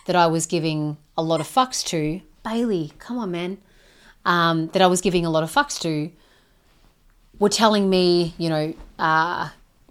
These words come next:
"You don't know how to run a business. No one's gonna listen to you. No one cares what you have to say. You've got nothing good enough to offer.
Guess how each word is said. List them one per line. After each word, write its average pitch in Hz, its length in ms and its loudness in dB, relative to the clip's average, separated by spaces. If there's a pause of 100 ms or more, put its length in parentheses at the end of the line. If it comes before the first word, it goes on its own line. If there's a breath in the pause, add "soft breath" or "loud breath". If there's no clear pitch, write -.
(300)
"You 165 180 -4
don't 170 160 -2
know 170 140 -4
how 160 140 -2
to 156 60 -4
run 156 180 -4
a 151 40 -6
business. 151 680 -4 (120)
No 160 260 -2
one's 151 280 -4
gonna 151 180 -4
listen 147 360 -6
to 160 120 -10
you. 147 260 -4
No 147 220 -2
one 147 160 -4
cares 151 320 -4
what 113 120 -10
you 143 80 -10
have 139 220 -8
to 151 60 -10
say. 143 360 -2
You've 147 240 -8
got 156 160 -8
nothing 151 320 -8
good 151 160 -8
enough 147 320 -6
to 170 100 -10
offer. 185 560 6